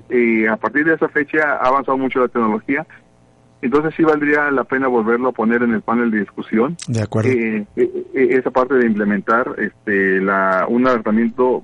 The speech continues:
Speaker 1: para la zona urbana de Guadalajara.
Speaker 2: Muy bien. Bueno, pues ojalá se tome en cuenta esto y, eh, quedamos a la, a la espera de, de, de, pues, de que las autoridades tomen cartas en el asunto. Muchas gracias, maestro Carlos Suárez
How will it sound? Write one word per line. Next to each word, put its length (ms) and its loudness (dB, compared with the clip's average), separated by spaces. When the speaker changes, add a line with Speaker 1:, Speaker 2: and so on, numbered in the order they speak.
Speaker 1:
para 260 0
la 140 -4
zona 180 0
urbana 240 0
de 60 0
Guadalajara. 560 -2
Speaker 2:
Muy 240 -2
bien. 260 -4
Bueno, 280 2
pues 160 0
ojalá 240 2
se 100 0
tome 180 2
en 60 2
cuenta 320 2
esto 260 2
y, 340 2
eh, 160 -2
quedamos 360 2
a 60 2
la, 180 -2
a 40 -2
la 60 -2
espera 320 0
de, 140 -2
de, 480 0
de, 480 -2
pues, 160 -6
de 120 -6
que 120 -6
las 100 -2
autoridades 380 2
tomen 220 0
cartas 320 -2
en 80 2
el 80 0
asunto. 320 0
Muchas 240 2
gracias, 260 4
maestro 220 0
Carlos 240 0
Suárez 280 2